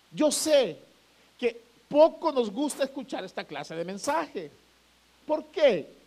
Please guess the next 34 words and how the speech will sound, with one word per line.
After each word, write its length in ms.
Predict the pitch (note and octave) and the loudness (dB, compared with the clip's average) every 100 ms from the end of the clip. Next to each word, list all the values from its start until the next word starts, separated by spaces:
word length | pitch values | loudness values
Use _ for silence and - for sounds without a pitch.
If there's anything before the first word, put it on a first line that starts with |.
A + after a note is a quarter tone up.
| _ - _ F#3 | _ -20 _ -2
Más 180 | C#4 | -2
que 140 | C#4 C#4 | -2 -4
todo 460 | - B3+ C4+ C#4+ - - _ | 2 4 4 4 0 -14 _
cuando 420 | G#3+ G#3+ G3+ - | -2 0 -2 -2
hay 180 | G#3 G#3+ | -2 4
alguien 400 | G#3+ B3 B3+ B3+ | 6 6 2 -8
que 180 | B3+ F3+ | -6 -6
tiene 540 | - - F#3+ F#3 G#3+ | -6 -8 -6 -4 -6
comodidades 760 | G#3+ A3+ A#3+ A#3+ G#3 F3+ F#3+ G3 | -6 -6 -4 -2 -2 0 -2 -4
para 220 | - B3+ | -6 -6
vivir 260 | A3+ G#3 A3+ | -6 -4 -4
aquí. 420 | A3 C4+ B3+ D3+ - _ _ _ _ _ _ _ _ _ _ _ _ _ | -6 -8 -8 -10 -16 _ _ _ _ _ _ _ _ _ _ _ _ _
¿No 120 | A3 | -4
se 120 | B3+ | -2
fija 180 | A3+ A#3 | 0 0
usted 200 | A3+ A#3 | 0 -2
cuando 200 | G#3 G3+ | -2 0
alguien 200 | A#3 G#3 | 0 0
vive 240 | G3+ A#3+ G#3 | -2 -2 0
bien, 320 | B3 B3 G#3+ - _ _ _ _ _ _ _ _ | 0 -2 -8 -20 _ _ _ _ _ _ _ _
le 100 | G#3 | -2
dice 320 | G#3+ A#3+ A#3 | 0 -2 2
a 80 | A3+ | 2
alguien, 220 | G#3 E3+ - | 2 -4 -14
y 40 | F#3+ | -16
le 200 | G#3 E3+ | -10 -10
dice, 220 | E3 - _ _ _ _ _ - | -10 -16 _ _ _ _ _ -8
"Para 260 | E3+ D#3+ | -8 -6
que 120 | E3 | -10
tu 180 | D#3 D#3+ | -8 -6
vida 240 | G#3 A#3+ F#3+ | -4 -4 -4
fuera 240 | A3+ A3 | -4 -4
eterna, 600 | G#3+ C#4+ A#3 A3+ E3+ C3 | -4 -4 -2 -4 -8 -10
va"? 300 | A#2+ C3 | -12 -12